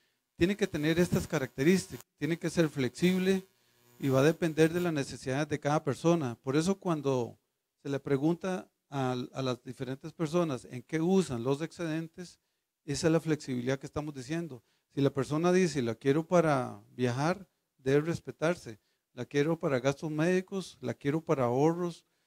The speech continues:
la quiero para pagar el marchamo, la quiero para lo que sea", ese, esa condición debe ser absolutamente respetable.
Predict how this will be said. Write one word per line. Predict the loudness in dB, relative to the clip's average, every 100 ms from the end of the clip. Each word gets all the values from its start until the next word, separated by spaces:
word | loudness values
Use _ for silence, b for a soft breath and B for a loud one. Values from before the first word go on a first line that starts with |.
| _ _ -10
la | -2
quiero | 0 2
para | 2 2 0
pagar | -2 0 -2
el |
marchamo, | -4 -8 -6 -4 -2 -4 -6
la | -8 -10
quiero | -6 -4 -4 -4
para | -6 -6
lo | -8 -10
que | -10
sea", | -4 -2 -2 -8 -4
ese, | -2 -2 -4 -12 -12 -14 _ _ -8
esa | -6 -4
condición | -4 -2 -4 -4 -4 0
debe | 0
ser | 0 -2
absolutamente | -4 -6 -6 -6 -2 -2 -2
respetable. | -6 -8 -10 -6 -2 0 -2 -8